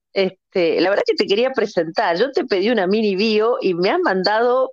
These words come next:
un montón de cosas. No, la verdad que, o sea, no sabía cómo, no sé cómo mencionarte. Sos actor, director, escritor, guionista, clown, fundador, codirector de, de, de, ¿cómo se llama? Del Moscú Teatro. O sea, muchos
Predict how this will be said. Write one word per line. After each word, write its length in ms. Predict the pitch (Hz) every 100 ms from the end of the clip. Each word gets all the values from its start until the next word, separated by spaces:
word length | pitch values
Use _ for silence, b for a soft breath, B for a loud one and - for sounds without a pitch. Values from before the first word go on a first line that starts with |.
| - _ _ _
un 80 | 359 494
montón 500 | 262 220 - 302 269
de 120 | 208
cosas. 380 | 226 226 220 240
No, 100 | 277 -
la 340 | - 202 202
verdad 220 | 220 262 403
que, 260 | 359 233 202 _ _ _ _ _ _
o 40 | 202
sea, 160 | 202
no 100 | 202
sabía 320 | - 262 294
cómo, 260 | - 277 262
no 140 | 226
sé 120 | 269 339
cómo 320 | 339 214 -
mencionarte. 800 | 180 180 202 190 202 170 - 151 B B B
Sos 240 | _ 214 185
actor, 580 | 151 _ 185 170 156 165
director, 680 | 165 160 - - 160 147
escritor, 680 | 160 - 156 - - 143 147
guionista, 640 | 139 156 156 156 - 156 -
clown, 480 | - 156 135 151 165
fundador, 680 | 156 165 156 151 151 190 175
codirector 640 | 180 175 151 139 - 190
de, 100 | 175 160 139 -
de, 300 | 170 147 120
de, 180 | 110 143 -
¿cómo 180 | 160 151
se 60 |
llama? 240 | 139 202 311
Del 260 | 165 139 139
Moscú 380 | 147 - - 214
Teatro. 440 | 143 190 - 170
O 40 |
sea, 160 | 170 180
muchos 280 | 220 320 294